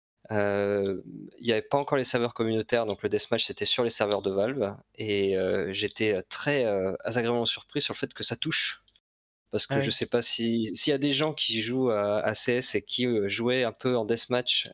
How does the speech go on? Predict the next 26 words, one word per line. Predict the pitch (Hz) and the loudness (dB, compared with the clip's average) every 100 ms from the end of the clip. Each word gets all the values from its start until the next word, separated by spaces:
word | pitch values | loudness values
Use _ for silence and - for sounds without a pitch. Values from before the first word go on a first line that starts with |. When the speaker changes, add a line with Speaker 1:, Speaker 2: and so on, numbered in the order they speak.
| - | -2
Speaker 1:
euh, | 101 101 | 0 2
sur | 98 - 107 101 | 0 0 0 0
le, | 98 95 98 | 0 2 0
le | |
deathmatch | 101 110 123 107 | -2 -2 -2 -2
de | 98 | 0
C | - | 0
S | 104 | 0
G | 98 | -2
O, | 113 113 101 | -2 0 0
euh, | 92 92 _ _ | -2 -4 _ _
qui | - 98 | -6 -6
est | |
présent | - - 110 113 | -4 -2 0 2
dans | 113 | 0
le | 113 | 0
menu | 110 | 0
du | 104 101 | -2 -2
jeu, | 117 139 - - - - - | 0 -2 -6 -8 -8 -8 -6
c'est | - 123 127 - | -2 0 0 -2
absolument | - 117 117 | 0 0 0
dégueulasse. | 117 98 95 123 - - _ _ _ _ _ _ _ - | 0 2 2 0 -2 -6 _ _ _ _ _ _ _ -4
Euh, | 104 98 95 95 95 92 92 | 0 2 2 2 0 0 0
là, | 107 123 127 | 0 2 2
euh, | 113 104 104 104 | 0 0 0 0
il, | 101 113 107 104 104 104 92 - | 0 -2 -4 -6 -8 -8 -10 -10